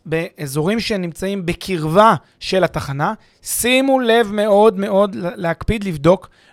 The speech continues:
לא איפה התחנה, אלא איפה הגרם, אה, מדרגות נאות לתחנה. ליד זה אתם רוצים להתמקם, לא ליד התחנה. לפעמים,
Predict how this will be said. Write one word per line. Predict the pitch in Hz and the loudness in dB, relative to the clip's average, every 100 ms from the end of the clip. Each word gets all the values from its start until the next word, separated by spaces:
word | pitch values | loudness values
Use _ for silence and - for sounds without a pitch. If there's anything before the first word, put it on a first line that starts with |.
| - | -4
לא | 175 233 | 2 6
איפה | 294 285 254 | 6 4 -2
התחנה, | - 185 156 165 160 190 226 _ _ _ _ - | 0 -2 0 0 2 0 -2 _ _ _ _ -4
אלא | 175 | -2
איפה | 180 220 233 247 262 | 0 0 0 2 2
הגרם, | 202 208 147 156 208 233 247 254 - _ _ _ _ - | 2 0 0 2 4 4 2 -2 -12 _ _ _ _ -4
אה, | 175 185 180 | 0 0 2
מדרגות | 175 170 202 233 | 0 2 4 2
נאות | 220 220 233 254 | 0 4 8 8
לתחנה. | 202 156 127 123 104 _ _ _ | 6 0 -6 -10 -18 _ _ _
ליד | - 185 196 | 2 6 6
זה | 147 135 233 | 4 6 8
אתם | 262 254 | 8 4
רוצים | 202 175 175 | 0 -4 -6
להתמקם, | 151 147 - 127 120 | -6 -8 -12 -16 -8
לא | 143 190 269 | 2 6 6
ליד | 269 240 | 6 4
התחנה. | 240 240 - 185 185 110 - | 2 -2 -2 0 -2 -2 -10
לפעמים, | 151 - 170 190 240 269 | -8 -4 -2 0 0 0